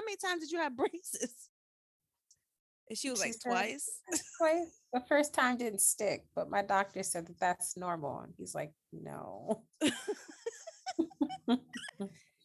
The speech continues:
Speaker 1: we talk about Tiffany's dress?
Speaker 2: In a good way?
Speaker 1: Like,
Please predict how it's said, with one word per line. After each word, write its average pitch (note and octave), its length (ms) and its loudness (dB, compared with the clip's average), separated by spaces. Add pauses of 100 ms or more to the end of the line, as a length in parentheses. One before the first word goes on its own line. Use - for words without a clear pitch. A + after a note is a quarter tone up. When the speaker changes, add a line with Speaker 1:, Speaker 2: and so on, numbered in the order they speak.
(380)
Speaker 1:
we A#4 120 6 (120)
talk G4 240 8
about F4+ 300 6
Tiffany's D#4 440 -2
dress? C4+ 560 4 (1700)
Speaker 2:
In F3+ 140 -2
a E3 60 0
good A3 200 4
way? F4 300 8 (340)
Speaker 1:
Like, A#3+ 280 4